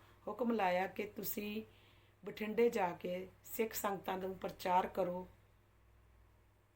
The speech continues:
ਤਾਂ ਉਹ ਉੱਥੇ ਜਾ ਕੇ ਸਿੱਖ ਸੰਗਤਾਂ ਨੂੰ ਪ੍ਰਚਾਰ ਕਰਨ ਲੱਗ ਗਿਆ ਬਠਿੰਡੇ ਕਿ ਕਿਸ ਤਰ੍ਹਾਂ ਅਸੀਂ ਆਪਣੀ ਜ਼ਿੰਦਗੀ ਨੂੰ ਸੁਧਾਰ ਸਕਦੇ ਹਾਂ, ਕਿਸ ਤਰ੍ਹਾਂ ਗੁਰਬਾਣੀ ਪੜ੍ਹ ਕੇ ਅਸੀਂ ਆਪਣੀ ਜ਼ਿੰਦਗੀ ਵਧੀਆ ਬਣਾ ਸਕਦੇ ਹਾਂ।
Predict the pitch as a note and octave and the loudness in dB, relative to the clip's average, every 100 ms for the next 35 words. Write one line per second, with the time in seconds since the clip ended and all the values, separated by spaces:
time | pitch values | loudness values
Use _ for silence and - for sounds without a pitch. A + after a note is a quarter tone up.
0 | - G#3 G#3 G#3 - - A3 A3 - G#3+ | -4 0 2 0 -2 0 2 2 0 0
1 | G3+ F3+ - F#3+ - G3 - F3+ F3 F#3+ | 4 2 2 -2 -2 -2 0 0 0 -4
2 | F#3+ F#3+ - G3 G3 F#3+ F#3+ F3+ D#3+ D#3 | -2 -4 0 2 2 2 0 2 0 2
3 | E3 E3 F3 E3 E3 F3+ - - - - | 0 0 -2 0 0 -2 -8 -18 -12 -6
4 | G#3 A#3+ A#3 - G3+ F#3+ F#3 F#3+ F3+ F3+ | -2 0 0 2 2 2 2 2 2 0
5 | F#3 F3+ D#3+ F3+ E3 E3 F#3 F#3 - - | 0 0 2 0 0 -2 -2 -4 -8 -20
6 | - - - - - - G3 - G3 G3+ | -20 -20 -20 -20 -20 -12 -10 -4 4 6
7 | F3+ - F3+ F3 F#3 F#3 A#3 - A3 G#3 | 6 6 0 2 -2 0 0 0 0 2
8 | F3+ F3+ E3 E3+ F#3 F3 F3 E3 G#3+ G3 | 2 2 4 4 2 0 -2 -2 -2 -2
9 | - F3 - F3+ E3 E3 D#3+ E3 F3 E3 | 0 -2 -2 -2 0 2 0 -2 -2 -2
10 | E3+ G#3+ G3+ G3 F3 E3+ D#3+ E3 E3 | 0 0 0 -2 -2 -4 -4 -2 -2